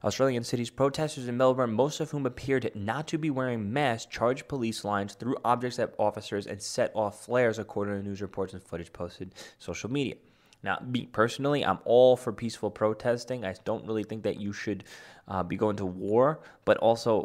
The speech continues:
uh, at the same exact time, we don't know the full circumstances. These people have clearly had enough. They're instituting the most tyrannical, most strictest lockdown orders.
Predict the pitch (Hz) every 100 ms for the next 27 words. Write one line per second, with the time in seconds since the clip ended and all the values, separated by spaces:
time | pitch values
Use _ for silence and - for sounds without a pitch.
0 | - 98 90 104 104 - - 135 127 123
1 | 104 110 104 98 - - - 131 131 127
2 | - _ _ 113 113 117 117 113 117 107
3 | 95 - - - 117 113 113 - 110 107
4 | 110 98 - 90 87 - - - - -
5 | 120 120 127 117 117 - 110 101 - 113
6 | 123 139 131 113 107 92 87 90 - 107
7 | 117 110 104 113 107 104 104 107 101 -
8 | 101 95 107 123 127 127 110 101 95 -
9 | - - 143 143 123 95 98 113 117 107
10 | 104 95 98 95 92